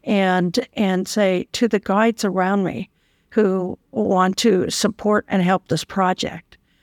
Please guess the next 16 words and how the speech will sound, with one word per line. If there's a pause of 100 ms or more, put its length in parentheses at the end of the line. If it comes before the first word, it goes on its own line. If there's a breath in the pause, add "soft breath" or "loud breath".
(140)
um,
let's
work
together." (400)
And (120)
trust (580)
and
know (340)
that
it
is
taken
in
hand
by
many.